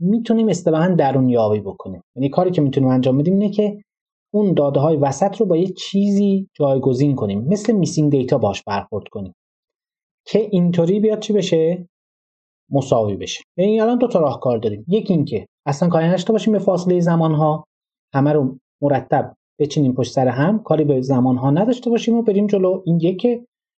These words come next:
و اشتباه هم اینه که اون گپ ها رو پر کنیم و یه کاری کنیم که برای اونها هم داده داشته باشیم، ولو حدسی، ولو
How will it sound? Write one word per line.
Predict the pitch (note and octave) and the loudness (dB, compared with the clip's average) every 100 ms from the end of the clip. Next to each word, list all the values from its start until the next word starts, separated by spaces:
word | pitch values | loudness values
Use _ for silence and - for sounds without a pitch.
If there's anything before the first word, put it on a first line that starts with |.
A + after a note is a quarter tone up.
| _ _ - | _ _ -2
و | |
اشتباه | F3 F3+ G#3+ A3 | -2 0 0 2
هم | A3 | 0
اینه | G#3+ | 0
که | A#3 - | -2 0
اون | G#3 | -2
گپ | F3 C#3 - | 0 -2 -2
ها | - | 0
رو | F3 F3 | 0 0
پر | F3 E3+ | 0 0
کنیم | C#3 B2 A2+ - _ _ _ _ _ _ _ B2+ | 0 -2 -2 -8 _ _ _ _ _ _ _ -2
و | B2 A2+ A2+ A2 - _ _ - | 2 2 0 -2 -8 _ _ -8
یه | E3+ | -2
کاری | F3+ E3 | 0 0
کنیم | F3 E3+ | 0 0
که | D#3+ - | 0 0
برای | D3 D#3 | 2 2
اونها | D3 | 2
هم | E3+ | 2
داده | D3+ C#3 D3+ | 2 0 0
داشته | C#3 - A2 | -2 -2 -4
باشیم، | - G#2+ C3+ | -4 -2 0
ولو | F3+ F#3 F#3+ F#3 - _ _ _ _ _ - | 2 0 -2 -6 -16 _ _ _ _ _ -4
حدسی، | D3 - - D#3+ E3 F#3 - | -4 -6 -2 0 0 -2 -2
ولو | C3+ C#3+ D3 C3+ | 0 2 0 -2